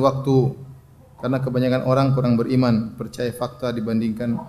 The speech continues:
orang lebih percaya fakta dibanding Al-Quran. Eh, apa namanya? Kalau cerita-cerita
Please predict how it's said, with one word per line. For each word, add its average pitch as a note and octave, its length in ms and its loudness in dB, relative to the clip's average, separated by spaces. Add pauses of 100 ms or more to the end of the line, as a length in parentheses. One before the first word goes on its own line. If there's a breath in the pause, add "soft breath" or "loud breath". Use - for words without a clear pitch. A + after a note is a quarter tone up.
(840)
orang B2 240 0
lebih A#2+ 160 0
percaya A#2 240 -4
fakta B2+ 380 -4
dibanding A#2 340 0
Al-Quran. A2 500 -4 (1300)
Eh, E3 680 4 (1400)
apa C#3+ 240 -10
namanya? C#3 500 -4 (1300)
Kalau D#3+ 320 6
cerita-cerita D3+ 960 0